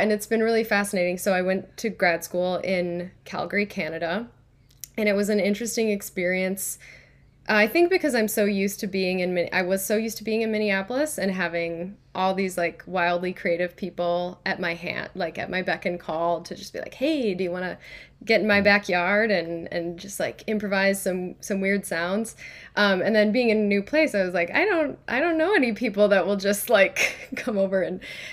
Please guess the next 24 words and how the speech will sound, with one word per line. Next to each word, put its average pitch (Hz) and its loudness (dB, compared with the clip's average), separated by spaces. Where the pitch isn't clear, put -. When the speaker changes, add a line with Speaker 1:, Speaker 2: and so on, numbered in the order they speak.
Speaker 1:
and, 190 -2
and 196 2
do 226 0
weird 233 2
Speaker 2:
Right. 220 0
Speaker 1:
stuff 233 0
with 196 -4
me." 160 -4
Um, 185 2
but 196 4
so 220 2
I 226 4
was 214 0
in, 208 2
like, 180 0
a 175 0
theater 180 0
program 170 -2
and 170 -6
trying 208 2
to 233 -2
find 208 2
ways 185 0
to 185 -4